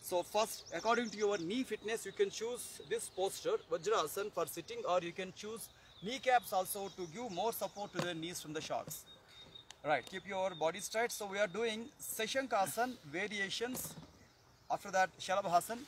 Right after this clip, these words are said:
and some variations. So very simple exercise here. Keep the hands forward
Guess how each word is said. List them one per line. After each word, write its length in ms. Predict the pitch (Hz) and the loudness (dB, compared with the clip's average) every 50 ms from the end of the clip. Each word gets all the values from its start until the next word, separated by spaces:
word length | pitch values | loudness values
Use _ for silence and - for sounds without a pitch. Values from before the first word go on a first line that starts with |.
| - - | -6 -4
and 180 | 156 165 190 180 | -2 -2 -2 -4
some 220 | - - 165 156 | -4 -2 -2 -2
variations. 680 | 143 143 139 135 127 120 123 - 220 247 254 - - - - - - - | 0 -2 -2 -2 -4 -4 -4 -6 -6 -6 -6 -8 -10 -12 -16 -18 -18 -14
So 140 | - - 190 | -10 -10 -8
very 220 | - 175 190 247 247 | -8 -6 -6 -6 -6
simple 340 | - 226 220 202 240 233 | -6 -6 -4 -2 2 2
exercise 500 | 196 175 - 180 170 156 - 175 170 170 | 2 2 0 -2 -8 -4 -4 -2 -2 -4
here. 260 | - - 165 175 208 - - - - - - - - - - | -4 -2 0 2 2 0 0 -6 -20 -20 -20 -20 -20 -20 -8
Keep 220 | - 240 254 185 165 | -6 -6 -6 -2 0
the 100 | 202 196 | 0 0
hands 600 | 147 190 196 208 214 214 - - - - - - - - - | 2 2 2 2 0 -2 -8 -8 -8 -10 -10 -14 -18 -20 -2
forward 420 | - 180 165 147 143 196 240 254 | 4 6 6 6 6 4 0 -2